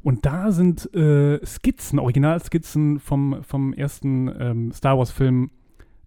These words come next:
äh, wo du dir so, so einige Szenen angucken kannst und so, wie George Lucas sich das vorgestellt hat und diese, ich weiß nicht, welche Artists da damals dran beteiligt waren, aber das ist ja auch, das ist ja immer sehr stilprägend gewesen, dann auch in den späteren Filmen. Ganz interessant.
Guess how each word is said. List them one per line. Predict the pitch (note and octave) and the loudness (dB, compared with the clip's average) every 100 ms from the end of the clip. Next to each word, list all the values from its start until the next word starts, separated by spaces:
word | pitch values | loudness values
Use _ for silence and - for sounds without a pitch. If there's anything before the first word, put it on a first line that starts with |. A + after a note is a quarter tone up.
| _ | _
äh, | D3 B2+ A#2 | -2 0 0
wo | B2+ | 0
du | |
dir | B2 B2 | 2 2
so, | A#2 A#2+ | 2 0
so | B2 | 0
einige | C#3 B2+ | 0 0
Szenen | A#2 - C3 | 0 0 0
angucken | C#3 A#2+ C3 B2+ | 0 -2 -4 -2
kannst | A#2 A2+ | 0 -2
und | C3 | -2
so, | C3 A#2+ | 0 2
wie | |
George | A#2+ A#2+ - | 2 0 0
Lucas | C3+ B2 | -2 0
sich | A#2+ | -2
das | A2+ - | -4 -2
vorgestellt | B2 B2 A#2 A2 | -2 0 -2 -2
hat | A#2 | -2
und | B2+ | -4
diese, | A2+ G#2+ G#2+ - _ - - | -4 -4 -6 -8 _ -20 -20
ich | - | -12
weiß | - | -4
nicht, | A#2+ | -4
welche | A2 G#2+ - | -4 -6 -8
Artists | A2+ - - D3 - - - - | -8 -6 -2 -4 -6 -20 -20 -10
da | - B2+ | -6 -2
damals | B2+ B2+ | 0 0
dran | - A#2+ | -2 -2
beteiligt | A#2+ A#2+ A#2 - | -2 -2 -2 -2
waren, | A#2 A#2+ | 0 0
aber | A2+ | -2
das | A2 | -2
ist | C3+ | -4
ja | |
auch, | - - | -6 -6
das | A2+ | -6
ist | - | -4
ja | |
immer | - C#3+ | 2 4
sehr | B2 A2+ | 4 2
stilprägend | - D3 - A#2+ A2+ | 2 4 4 2 -2
gewesen, | B2 A2+ A2 A2+ | 0 0 2 0
dann | A#2 | -2
auch | A2 | -2
in | |
den | A2 | -2
späteren | A2 A2 G2 G2 | -2 -4 -4 -6
Filmen. | A2 G#2 A2 | -8 -8 -4
Ganz | D3 | -2
interessant. | E3+ C3+ C3 G2 | 0 0 -2 -4